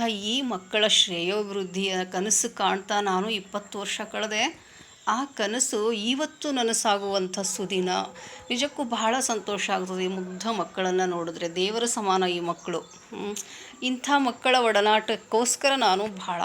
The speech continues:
ವರ್ಷಗಳಿಂದ ಹಂಬಲಿಸಿ ಈಗ, ಆ, ಬಹಳ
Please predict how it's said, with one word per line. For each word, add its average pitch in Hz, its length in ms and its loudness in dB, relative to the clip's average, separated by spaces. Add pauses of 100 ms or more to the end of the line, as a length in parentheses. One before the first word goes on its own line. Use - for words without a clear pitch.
(120)
ವರ್ಷಗಳಿಂದ 220 460 0
ಹಂಬಲಿಸಿ 214 600 -2
ಈಗ, 240 480 -2 (960)
ಆ, 254 240 -4
ಬಹಳ 254 280 0